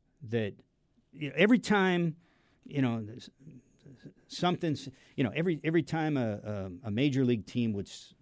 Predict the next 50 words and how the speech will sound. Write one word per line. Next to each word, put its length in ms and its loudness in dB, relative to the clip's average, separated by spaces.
would 240 -10
send 560 -4
somebody, 480 -2
and 140 -2
it'd 240 -8
be 140 -4
at 80 -2
a, 160 -6
a 40 -4
Negro 300 -2
League 160 -2
game 200 -2
or 80 -2
an 80 -2
exhibition 460 -6
game 180 -4
or 40 -4
something 200 -6
like 100 -4
that, 140 -4
you 80 -2
know, 100 -2
there'd 180 -2
be 120 6
more 200 8
rumblings, 460 4
more 160 2
rumors 480 4
that 160 -2
they're 120 2
gonna 180 4
do 160 4
it. 140 -2
This 160 -4
is 100 -4
when 140 4
they're 100 6
gonna 220 4
do, 100 -4
now, 320 4
now 260 0
it's 120 -2
gonna 180 0
happen. 480 -2
And 180 -2
for 160 -6
years, 520 -2
Josh 380 -8
Gibson 360 -4
thought, 280 -6